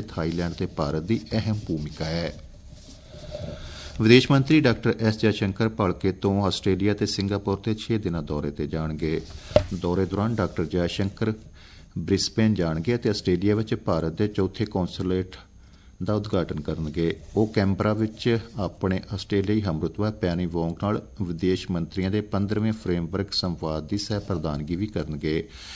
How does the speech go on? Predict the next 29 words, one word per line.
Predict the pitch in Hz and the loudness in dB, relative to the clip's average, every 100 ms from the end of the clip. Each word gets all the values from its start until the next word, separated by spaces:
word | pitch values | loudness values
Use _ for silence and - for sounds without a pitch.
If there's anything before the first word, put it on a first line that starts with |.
| - - | -8 -2
ਵਿਦੇਸ਼ | 95 104 104 | 4 4 4
ਮੰਤਰੀ | 110 107 120 127 117 | 0 0 0 -2 -2
ਆਸਟ੍ਰੇਲੀਆਈ | 101 - 98 98 107 | -2 2 2 4 2
ਪਾਰਲੀਮੈਂਟ | 104 87 85 87 95 - | 2 0 0 0 -2 -2
ਹਾਊਸ | 90 90 - | 0 0 0
ਵਿੱਚ | 110 - | -2 -2
ਹੋਣ | 87 82 | -2 0
ਵਾਲੇ | 90 101 | 0 0
ਦੂਜੇ | 101 92 90 110 110 - - - - 98 | 0 0 0 2 2 0 -12 -18 -4 2
ਰਾਇਸੀਨਾ | 95 98 - 113 127 131 104 | 4 4 4 4 2 0 -6
ਡਾਊਨ | 76 92 107 123 - | 0 2 2 2 0
ਅੰਡਰ | 95 87 | 0 0
ਸਮਾਰੋਹ | 92 98 92 90 101 | 0 0 2 2 2
ਦੇ | 113 | 2
ਉਦਘਾਟਨੀ | 107 107 92 80 101 | 2 2 2 2 0
ਸਮਾਗਮ | 110 101 80 76 87 | -2 0 -2 0 -2
ਵਿੱਚ | 107 101 | -2 -2
ਮੁੱਖ | 101 107 - - | -4 -6 -8 -4
ਭਾਸ਼ਣ | 78 - 76 | -4 -4 -4
ਦੇਣਗੇ। | 76 80 78 80 80 - - - - - | -2 -2 -2 0 -2 -4 -14 -14 -12 0
ਉਹ | 107 | 4
ਆਸਟ੍ਰੇਲੀਆਈ | 110 - 110 107 117 | 4 2 2 4 4
ਲੀਡਰਸ਼ਿਪ, | 117 95 90 - - - | 4 2 2 0 -2 -2
ਸੰਸਦ | - 85 82 82 | -4 -2 0 -2
ਮੈਂਬਰਾਂ, | 87 87 85 101 117 | 0 0 0 0 0
ਪ੍ਰਵਾਸੀ | - 87 - - | -2 -2 -2 -2
ਭਾਰਤੀਆਂ, | 80 87 80 - 110 | -2 -2 -2 0 0
ਵਪਾਰਕ | 110 107 85 80 - | 0 0 0 0 -2
ਭਾਈਚਾਰੇ, | 90 80 92 90 123 | 0 0 2 2 2